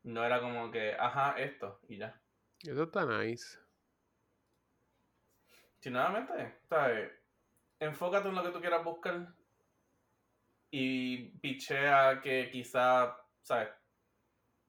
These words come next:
Speaker 1: De cincuenta personas, <laughs> ¿sabes? En, ¿sabes? Encuentres conversación con una.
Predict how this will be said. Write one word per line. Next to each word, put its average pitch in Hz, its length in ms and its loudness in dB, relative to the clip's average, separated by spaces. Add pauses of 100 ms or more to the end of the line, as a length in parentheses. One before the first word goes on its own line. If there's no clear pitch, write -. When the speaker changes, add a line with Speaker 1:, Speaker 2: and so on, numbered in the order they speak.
(160)
Speaker 1:
De 139 180 -2
cincuenta 135 500 0
personas, 139 480 0
<laughs> - 1040 -18
¿sabes? 123 300 4
En, 123 320 -4
¿sabes? 117 420 0
Encuentres 131 400 -4
conversación 127 460 -4
con 104 180 -6
una. - 220 -14